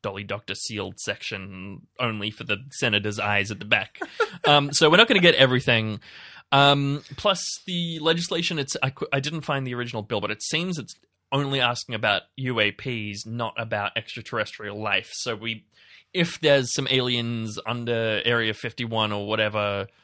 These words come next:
Speaker 1: um, it might not be in these reports, or it might be in the, the classified bit.
Speaker 2: I
Speaker 1: But,
Speaker 2: see.
Speaker 1: uh, before we get off this subject, do you remember about a month ago a retired Israeli general was like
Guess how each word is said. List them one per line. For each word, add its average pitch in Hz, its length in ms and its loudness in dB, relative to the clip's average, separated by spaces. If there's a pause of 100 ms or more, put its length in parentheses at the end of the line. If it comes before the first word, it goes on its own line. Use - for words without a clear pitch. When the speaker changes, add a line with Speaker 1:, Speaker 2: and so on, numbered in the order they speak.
(260)
Speaker 1:
um, 98 800 -2 (580)
it - 160 -12
might 95 180 -10
not - 140 -16
be 85 80 -8
in 71 80 -8
these 90 180 -14
reports, - 440 -14
or - 80 -8
it - 20 -8
might - 180 -10
be 92 80 -10
in 101 120 -12
the, - 100 -8 (120)
the - 80 -20
classified - 420 -14
bit. - 220 -8
Speaker 2:
I - 40 -20 (360)
Speaker 1:
But, 160 200 10
Speaker 2:
see. 143 240 -2 (160)
Speaker 1:
uh, 151 160 10
before 165 360 4
we 226 80 2
get 180 120 4
off 160 140 4
this 156 160 0
subject, 143 420 2 (560)
do 202 80 -6
you 254 60 -6
remember 339 220 -6
about 247 180 -2
a 214 40 -2
month 165 260 2
ago 180 520 2 (280)
a 123 300 6
retired 151 640 0
Israeli 139 480 0
general 117 800 -2 (340)
was 127 180 -6
like 123 380 0